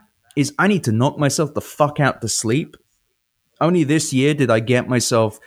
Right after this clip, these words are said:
something that actually put me to sleep. And it took years of forcing myself to not check my phone, turning off all notifications at night, all that stuff.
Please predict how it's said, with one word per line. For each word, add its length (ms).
something 320
that 120
actually 280
put 220
me 120
to 100
sleep. 420
And 440
it 180
took 300
years 680
of 220
forcing 540
myself 420
to 120
not 320
check 180
my 120
phone, 280
turning 240
off 180
all 160
notifications 800
at 120
night, 340
all 200
that 240
stuff. 340